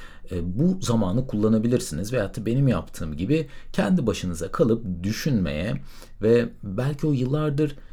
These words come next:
aklınızın bir köşesinde olan ama hayata geçiremediğiniz o işi başlatmak için bu zamanı ayırabilirsiniz. Bir saat çok kısa süre, çok kısa bir zaman diye düşünmeyin. Bunu sürekli yaptığınızda hayatınızda inanılmaz pozitif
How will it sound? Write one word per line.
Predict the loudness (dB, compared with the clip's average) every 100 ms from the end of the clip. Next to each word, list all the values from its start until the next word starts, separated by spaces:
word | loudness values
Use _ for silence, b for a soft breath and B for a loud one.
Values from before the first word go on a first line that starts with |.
| b -8
aklınızın | -6 4 4 4 2 0
bir |
köşesinde | 0 0 0 0 2 4
olan | 4 2 0
ama | -4 -4
hayata | -4 -2 -4 0
geçiremediğiniz | 0 0 -2 0 6 6 6 2 -2 -4 B B B
o | 0 0
işi | -2 -4
başlatmak | -4 -2 -4 -2 -2 -2
için | -2 -4 -4 B B -12 -4
bu | -2
zamanı | 0 -2 -2 -2 -4 -4 -2
ayırabilirsiniz. | -2 0 0 0 0 -2 -4 -2 -2 -4 -8 2
Bir | 2
saat | 2 -4 -2 -2 -4
çok | -6 -6
kısa | -6 -4
süre, | -4 -2 -2 -2 -8 -8
çok | -4 -4 -4
kısa | -2 -2 0
bir |
zaman | -2 0 2 4 4
diye | 2 0 -2
düşünmeyin. | 0 2 2 2 0 0 B B B
Bunu | 4 4
sürekli | 2 -4 -4 -4 -2 2
yaptığınızda | 2 0 -6 -4 -4 -2 -2 -2 B B
hayatınızda | -8 -4 0 -2 0 -2 0 -4 -6 -6 -4
inanılmaz | 0 2 2 2 0 -2
pozitif | 0 0 0 -4 -6